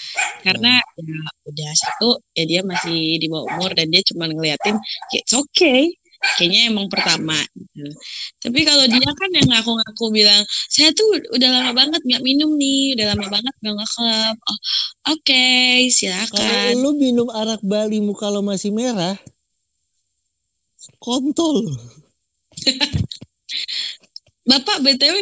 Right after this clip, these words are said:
Speaker 1: itu cuman berapa coba dikasih dua sloki, dia udah langsung, "Aduh, aku langsung pusing ya, guys." Mm-mm.
Speaker 2: Itu
Speaker 1: Saya
Speaker 2: arak Bali.
Speaker 1: dikasih, saya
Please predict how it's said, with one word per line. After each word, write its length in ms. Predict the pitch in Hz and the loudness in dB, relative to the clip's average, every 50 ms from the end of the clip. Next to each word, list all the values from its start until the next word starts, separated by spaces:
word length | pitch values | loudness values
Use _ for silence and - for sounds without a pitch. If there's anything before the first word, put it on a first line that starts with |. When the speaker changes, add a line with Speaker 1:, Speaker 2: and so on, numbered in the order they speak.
| 381 381 | 0 2
Speaker 1:
itu 240 | 427 381 - 339 | 2 2 2 2
cuman 240 | 277 262 247 254 240 | 2 4 4 2 2
berapa 240 | 220 226 226 226 226 | 2 0 0 -2 -4
coba 240 | 233 220 240 220 233 | -4 -2 -2 -2 -2
dikasih 400 | 226 220 - 220 220 - 226 214 | -2 -2 -2 -2 -2 -2 -2 -2
dua 200 | 208 214 208 226 226 | -2 -2 0 0 0
sloki, 400 | - 220 214 220 214 - - 330 | 0 0 0 -2 -2 -2 -2 0
dia 240 | 277 294 320 330 | 0 0 2 2
udah 240 | 262 220 202 196 208 | 2 4 4 4 2
langsung, 200 | 214 202 233 - - - - - - - - - 311 | 2 0 -2 -2 -4 -2 -2 0 0 -2 -2 0 2
"Aduh, 220 | 285 - 359 - - - - - - - - - - | 4 4 4 4 4 2 2 2 2 0 0 0 -2
aku 180 | - - - 392 359 | -2 0 2 2 2
langsung 300 | 330 311 294 - 294 262 | 2 2 2 0 0 0
pusing 400 | 262 262 269 277 - - 359 359 330 285 | -2 -2 0 2 2 2 2 2 2 2
ya, 100 | 269 262 262 | 2 2 0
guys." 240 | 269 277 277 247 - - | 0 -2 -4 -6 -8 -6
Mm-mm. 480 | 196 202 220 254 247 247 233 233 226 240 _ _ - - - - - - | -6 -4 -4 -4 -4 -6 -6 -8 -8 -10 _ _ -10 -6 -4 -2 0 0
Speaker 2:
Itu 160 | 214 214 - | 2 2 4
Speaker 1:
Saya 160 | 302 285 254 | 4 4 4
Speaker 2:
arak 160 | 254 254 311 | 4 4 2
Bali. 160 | - 254 262 - 381 | 2 4 4 4 4
Speaker 1:
dikasih, 280 | 269 294 302 302 285 - _ _ _ _ _ _ _ _ _ _ _ - - - - - - - - - - | 4 2 0 -2 -2 -6 _ _ _ _ _ _ _ _ _ _ _ -10 -8 -6 -6 -6 -6 -8 -10 -8 -4
saya 280 | - - 311 330 392 | 0 2 2 4 4